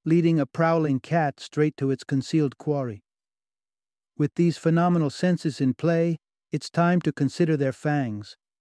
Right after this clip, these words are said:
a weaponry of precision where every canine tooth is honed to a fine point. They don't just bite, they disable, slipping between vertebrae with surgical accuracy,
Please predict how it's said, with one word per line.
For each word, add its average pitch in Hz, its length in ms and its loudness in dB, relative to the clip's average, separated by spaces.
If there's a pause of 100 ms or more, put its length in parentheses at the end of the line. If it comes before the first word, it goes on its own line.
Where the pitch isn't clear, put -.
(160)
a 143 80 -2
weaponry 170 500 2
of 143 160 -2
precision 135 560 0
where 127 160 -2
every 156 280 0
canine 160 500 0
tooth 165 320 -2
is 131 140 -2
honed 160 380 2
to 139 140 -2
a 120 40 -2
fine 143 360 -2
point. 127 400 -6 (800)
They 147 120 2
don't 165 260 0
just 143 280 -4
bite, 156 420 -4 (500)
they 147 140 2
disable, 139 680 -2 (500)
slipping 170 440 0
between 143 460 0
vertebrae 123 580 0
with 113 180 -6
surgical 143 500 0
accuracy, 120 580 -4